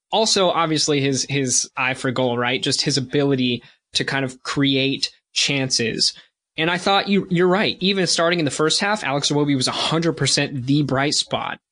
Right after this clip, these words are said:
In terms of getting the ball up, right? S-, so we found it hard playing through the middle because Andre Gomez, Tom Davies weren't necessarily having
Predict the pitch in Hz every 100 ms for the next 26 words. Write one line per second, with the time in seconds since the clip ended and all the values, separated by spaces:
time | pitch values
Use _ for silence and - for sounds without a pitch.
0 | _ _ _ 151 - 240 233 185 196 226
1 | 165 170 165 156 113 131 151 - - -
2 | 185 220 247 - 165 180 175 160 160 165
3 | 143 143 139 135 127 135 127 - 147 147
4 | 139 135 131 123 135 131 127 127 123 135
5 | 131 - 139 131 127 127 123 120